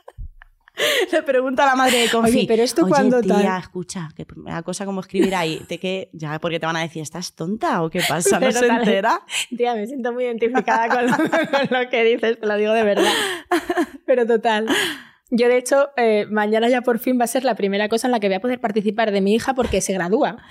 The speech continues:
Speaker 2: Se
Speaker 1: Ay,
Speaker 2: gradúa, que
Speaker 1: qué
Speaker 2: pasa primaria,
Speaker 1: guay.
Speaker 2: y voy a ir. Y,
Speaker 1: Qué
Speaker 2: y voy a
Speaker 1: guay.
Speaker 2: parecer una madre cojonuda. Voy a ayudar hasta a planchar las togas y
Speaker 1: Claro,
Speaker 2: todo.
Speaker 1: claro, muy bien, muy bien. Ah, de
Speaker 2: A
Speaker 1: vez en
Speaker 2: tope.
Speaker 1: cuando hay que hacer actos de madre. <laughs> Por sentirte tú bien,
Speaker 2: Sí,
Speaker 1: ¿sabes?
Speaker 2: tía.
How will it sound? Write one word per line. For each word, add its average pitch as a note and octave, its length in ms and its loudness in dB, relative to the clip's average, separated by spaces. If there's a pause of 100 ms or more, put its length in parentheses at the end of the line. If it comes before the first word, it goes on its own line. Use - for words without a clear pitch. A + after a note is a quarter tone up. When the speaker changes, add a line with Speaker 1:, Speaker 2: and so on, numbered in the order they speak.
(160)
Speaker 2:
Se - 100 -2
Speaker 1:
Ay, A3+ 60 4
Speaker 2:
gradúa, A3+ 240 4
que C4 80 2
Speaker 1:
qué B3+ 60 4
Speaker 2:
pasa B3 240 2
primaria, G#3 380 2 (100)
Speaker 1:
guay. F#3+ 100 2
Speaker 2:
y G3+ 40 4
voy A3 180 4
a G#3 120 2
ir. G#3+ 320 -4
Y, A3 100 0
Speaker 1:
Qué G3+ 140 4
Speaker 2:
y G3 40 4
voy F3+ 120 4
a E3+ 80 2
Speaker 1:
guay. - 240 2
Speaker 2:
parecer A#3 320 2
una A#3 140 0
madre A#3 300 0
cojonuda. G#3 460 2
Voy G3 100 0
a - 20 2
ayudar A3+ 240 4
hasta C#4 200 -2
a - 20 -6
planchar G3+ 280 0
las A3 200 -2
togas E3+ 360 -4
y - 40 0
Speaker 1:
Claro, G#3 300 2
Speaker 2:
todo. A#3+ 180 2
Speaker 1:
claro, G#3 280 0
muy G#3 220 -2
bien, G3+ 500 0
muy G3 240 -2
bien. G3 360 -2
Ah, F#3 100 -4
de F3 80 -2
Speaker 2:
A F3+ 40 0
Speaker 1:
vez G3 120 0
en A3 60 4
Speaker 2:
tope. G3+ 60 0
Speaker 1:
cuando G3+ 200 -2
hay A3 60 -4
que A#3+ 80 -4
hacer C#4 200 -2
actos G#3+ 280 -2
de F#3+ 80 -4
madre. G3+ 440 0
<laughs> - 1600 -4
Por C4 100 4
sentirte C4 540 0
tú B3 200 -2
bien, C#4+ 360 0
Speaker 2:
Sí, - 220 -4
Speaker 1:
¿sabes? B3+ 280 2
Speaker 2:
tía. G3 360 0